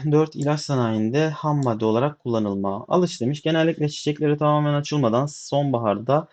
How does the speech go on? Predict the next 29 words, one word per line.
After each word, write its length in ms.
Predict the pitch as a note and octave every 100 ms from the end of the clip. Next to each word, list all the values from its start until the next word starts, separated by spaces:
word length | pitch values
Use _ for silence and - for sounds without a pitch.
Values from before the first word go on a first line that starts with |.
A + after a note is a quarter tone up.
| - _ -
hasat 300 | C3 D#3+ D#3
edilip 380 | G#2+ G#2 D3+ -
kurutularak 580 | C3+ B2+ C3+ C3 F#2+ -
tüketilir. 480 | - C3 C#3+ D3+ D3
Alacın 360 | C#3+ D3+ D#3+
kurutulmuş 540 | D3+ D3 D3 D3 D#3 -
kabuk, 340 | C#3 C#3 C3
meyve 320 | B2+ C3+ C3+
ve 100 | A2+ G#2+
çiçekleri 420 | - C3+ B2 G2
toz 260 | F#2 C#3 -
haline 260 | B2 G2 F#2
getirildikten 640 | A2 C3+ C3 B2+ - D3+
sonra 500 | D3+ E3 D3+ D#3 D#3+ - - - _
kaynatılarak 720 | C#3+ D3 C#3+ B2+ G#2 F2+ -
içilir. 340 | - C#3+ D3 -
Ayrıca 400 | E3 C#3+ G#2 -
alış 300 | B2+ D3+ C#3
meyvelerinden 640 | B2 A2+ G2+ F#2+ G#2 A2+
reçel, 340 | C3 - G2
marmelat 460 | G#2+ A#2 A2+ A#2+ -
ve 60 |
macun 340 | A#2+ G#2+ G2+ A#2
yapılır. 380 | C#3 C3 D3 C#3+ - - _
Mayhoş 420 | D3+ E3 F3+ -
bir 60 | D#3
tadı 240 | D3 C#3+
olan 300 | D3+ C3+ G#2 -
alıcın 440 | B2+ B2 G#2+ D3+